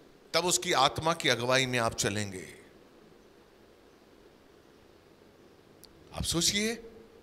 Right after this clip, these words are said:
कि आपको राह दिखाने वाला इस सृष्टि का रचयिता है। आप कभी गलत रास्ते पे जाएंगे? हेलो,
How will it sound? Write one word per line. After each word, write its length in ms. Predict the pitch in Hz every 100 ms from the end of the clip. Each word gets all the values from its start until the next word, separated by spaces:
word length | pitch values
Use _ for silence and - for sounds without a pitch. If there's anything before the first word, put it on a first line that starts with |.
| - - - -
कि 60 | 117
आपको 300 | 127 - 127
राह 180 | 117 135
दिखाने 420 | 135 110 120 127
वाला 320 | 127 139 156 - - - - - - - -
इस 360 | - - - - - - - - - - -
सृष्टि 440 | - 156 156 - 180
का 140 | 151
रचयिता 520 | 131 120 127 123 123
है। 360 | 120 95 - - - - - - - -
आप 160 | 101 -
कभी 140 | 123 127
गलत 240 | 127 135
रास्ते 300 | 131 127 131
पे 80 | 127
जाएंगे? 340 | 123 151 196 - - - - - - - - - - - - - - - - -
हेलो, 520 | 87 117 160 175 170